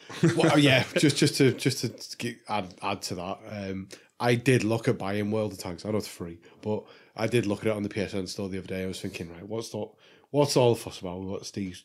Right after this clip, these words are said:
Speaker 2: spending half his life playing World of Tanks?"
Speaker 1: <laughs>
Speaker 2: Like, so I looked at it and I was like, "I can see the appeal."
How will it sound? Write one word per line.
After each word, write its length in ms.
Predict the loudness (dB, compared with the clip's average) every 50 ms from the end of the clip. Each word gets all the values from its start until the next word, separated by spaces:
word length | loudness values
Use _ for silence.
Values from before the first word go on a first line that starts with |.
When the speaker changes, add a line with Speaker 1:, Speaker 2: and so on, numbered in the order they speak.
| _
Speaker 2:
spending 380 | -14 -10 -8 -8 -8 -8 -8 -8
half 200 | -8 -8 -8 -8
his 140 | -8 -6 -6
life 180 | -6 -8 -8
playing 300 | -10 -10 -10 -10 -10 -12 -12 _
World 160 | -8 -8 -8
of 60 | -8 -8 -8 -2 2
Tanks?" 160 | 2 2 4 4 2 2 2 -2
Speaker 1:
<laughs> 80 | -6 -4
Speaker 2:
Like, 240 | -2 -4 -4 -4 -8 -14 -20 -20 -16 -2
so 140 | 2 4
I 40 | 6
looked 220 | 6 6 4 4 2
at 60 | 0
it 240 | 0 -2 -6 -12 _ _ _ _
and 80 | -4 -2
I 60 | -2
was 140 | -2 0 0
like, 280 | 0 0 -2 -4 -8 _ _ _ _ _ _ _ _ _ _ -10
"I 60 | -4
can 100 | -2 0
see 160 | 0 2 4 4
the 140 | 4 4
appeal." 420 | 2 2 -2 -6 -6 -6 -6 -8